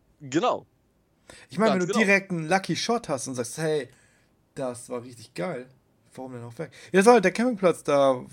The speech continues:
Speaker 2: wo wir auch waren früher als Kinder.
Speaker 1: Ja.
Speaker 2: Und der ist halt immer noch richtig gut, so. Und, also, ist jetzt nicht so, dass man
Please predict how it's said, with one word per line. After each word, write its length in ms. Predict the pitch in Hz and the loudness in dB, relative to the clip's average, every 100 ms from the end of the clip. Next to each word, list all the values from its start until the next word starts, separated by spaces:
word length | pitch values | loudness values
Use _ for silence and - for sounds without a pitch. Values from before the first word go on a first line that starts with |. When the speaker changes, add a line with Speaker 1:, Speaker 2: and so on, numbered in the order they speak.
| 127 | -12
Speaker 2:
wo 120 | 139 | -2
wir 100 | 160 | 2
auch 180 | 214 - | 2 2
waren 200 | 123 117 | -2 -2
früher 280 | - 120 107 | -4 -4 -4
als 220 | 117 - | -6 -6
Kinder. 360 | 175 147 104 - _ _ _ _ - | -6 -4 -4 -8 _ _ _ _ -14
Speaker 1:
Ja. 160 | 113 - _ | -12 -12 _
Speaker 2:
Und 100 | 185 | 8
der 80 | 190 | 10
ist 100 | 214 | 10
halt 120 | 175 | 8
immer 180 | 185 226 | 4 4
noch 160 | 196 160 | 4 4
richtig 300 | 170 160 - | 0 -4 0
gut, 240 | 247 143 | 0 0
so. 260 | - 127 117 | 0 4 4
Und, 260 | 120 135 131 _ | 2 -4 -6 _
also, 300 | 160 160 147 - _ - | -4 -2 -2 -6 _ -8
ist 120 | 170 | -4
jetzt 140 | 175 170 | -2 0
nicht 160 | 190 | 0
so, 140 | 175 156 | 0 0
dass 180 | 143 | 0
man 260 | 151 143 135 | -2 -4 -4